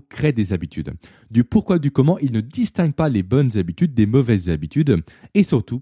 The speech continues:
nous allons voir ce qu'est la cartographie de nos habitudes. Un outil et une démarche qui vont être clés pour développer ses compétences à court, moyen et long terme. En semaine un, nous allons également parler de comment faire pour convertir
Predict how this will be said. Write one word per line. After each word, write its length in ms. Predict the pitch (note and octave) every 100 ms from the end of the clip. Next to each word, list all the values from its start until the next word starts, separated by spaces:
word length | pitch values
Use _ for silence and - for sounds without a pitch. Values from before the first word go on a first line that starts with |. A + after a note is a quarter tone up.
| -
nous 160 | A#2
allons 140 | A#2 A#2
voir 160 | D3+
ce 100 | -
qu'est 140 | A2+ E3
la 100 | A2
cartographie 680 | - F3+ - B2+ F#2 F2+ C#3
de 80 | G2+
nos 280 | G#2 F#2+
habitudes. 480 | F#2 E2 - D2+ C2+ - _ _ _ -
Un 160 | C#3
outil 360 | D3+ - F3 F#3 _ _ _ _ -
et 60 |
une 140 | B2+ A#2+
démarche 480 | D3+ D3 E3 - - -
qui 100 | A#2
vont 140 | B2
être 240 | C#3+ A#2
clés 380 | F#2+ - G#2 B2 _ _ _
pour 140 | - B2
développer 420 | A2+ G#2 G2 C#3+
ses 160 | - A2+
compétences 640 | F#2+ F2 E2+ A#2+ C#3+ - _ _ _
à 80 | B2+
court, 300 | - D#3 C3
moyen 260 | A2 A#2 A#2+
et 60 |
long 120 | F#2
terme. 280 | F2 D2 - - _ _ _ _ _ _ _ _
En 120 | C3+
semaine 320 | C#3 G#3 F#3 F#3+
un, 100 | G#3+
nous 160 | C#3
allons 120 | D3+
également 420 | D3 C#3+ D3 G3 - _
parler 240 | C#3+ C3+ E3+
de 100 | A#2
comment 380 | - G3+ F#3 D3
faire 260 | E3 F3+
pour 260 | - A2 -
convertir 540 | G#3 F3 C#3 - A2+